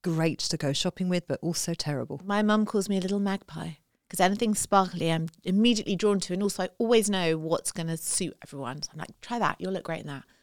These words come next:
Speaker 2: I'm usually right. I'm dangerous. Also, in another life, I would have made an amazing personal shopper. Just saying.
Speaker 1: You could do it in this life.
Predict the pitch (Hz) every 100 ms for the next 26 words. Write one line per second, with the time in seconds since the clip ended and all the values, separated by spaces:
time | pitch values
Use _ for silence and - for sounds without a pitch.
0 | _ _ 170 170 - 160 151 - - -
1 | _ _ _ _ _ _ _ _ _ _
2 | _ _ - 170 - 160 156 - 151 -
3 | - _ 254 - 247 220 - 226 247 262
4 | 226 185 - 180 185 208 233 294 311 320
5 | 330 349 330 262 185 175 165 - 151 -
6 | 151 - - _ _ _ _ - - -
7 | 240 - - 381 381 180 247 - 151 131
8 | 139 -